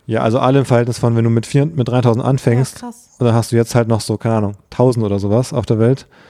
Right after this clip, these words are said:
Speaker 1: ähm, dann sieht's halt hier aus wie von dreihunderttausend auf null in der Grafik. Ähm, und es wird jetzt langsam mehr. Aber ein Problem davon war, ähm, dass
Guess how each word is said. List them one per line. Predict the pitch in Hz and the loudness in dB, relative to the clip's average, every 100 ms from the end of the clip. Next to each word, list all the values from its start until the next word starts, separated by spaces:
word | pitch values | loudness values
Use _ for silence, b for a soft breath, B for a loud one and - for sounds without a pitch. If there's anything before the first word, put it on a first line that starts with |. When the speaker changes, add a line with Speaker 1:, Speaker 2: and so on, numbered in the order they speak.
| B B B B _ | B B B B _
Speaker 1:
ähm, | 110 107 104 98 - | 0 2 0 -4 -8
dann | - 107 101 | -2 0 0
sieht's | 107 | 0
halt | 113 | -2
hier | - 131 | 0 0
aus | 120 | 0
wie | 120 | 0
von | 123 110 104 | 0 -2 0
dreihunderttausend | 104 113 - 117 117 | 0 0 2 0 2
auf | 135 110 | -2 -2
null | 110 104 95 - _ _ | 0 0 -2 -8 _ _
in | 113 | -4
der | 104 98 98 | -2 -2 -4
Grafik. | 107 98 101 95 - B B B B - | -4 -4 -4 -8 -10 B B B B -6
Ähm, | 120 | -4
und | 123 | -2
es | 110 | 0
wird | |
jetzt | 113 104 | 0 2
langsam | 110 113 107 | 2 2 2
mehr. | 107 101 | 0 0
Aber | 110 107 | 0 0
ein | 123 127 | 0 -2
Problem | - 117 185 | 0 2 2
davon | 208 - 101 | 2 0 -2
war, | 95 101 156 B B B B B - | 0 2 0 B B B B B -2
ähm, | 110 107 110 202 - _ _ | 0 2 0 -4 -16 _ _
dass | 113 117 - | 0 0 -2